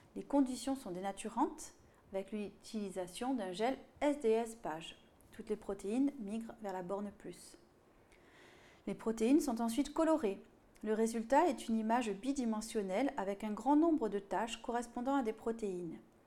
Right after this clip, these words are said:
Les colorants sont le bleu de Koumassi, avec un seuil de détection de cent nanogrammes. Il est quantitatif et reproductible. Ou l'utilisation du nitrate d'argent, avec un seuil de zéro un nanogramme seulement,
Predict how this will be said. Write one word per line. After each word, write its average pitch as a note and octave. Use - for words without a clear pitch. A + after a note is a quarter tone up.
Les A3
colorants B3
sont A3+
le F#3+
bleu F#3
de F#3+
Koumassi, G#3
avec G#3+
un A3
seuil A#3
de F3+
détection A3+
de F#3
cent A3+
nanogrammes. F3
Il F#3+
est F#3
quantitatif A3+
et B3
reproductible. A3+
Ou E4+
l'utilisation A3+
du G#3
nitrate A3
d'argent, F3
avec A3+
un A#3
seuil B3
de F3
zéro C4
un C4+
nanogramme F#3
seulement, F#3+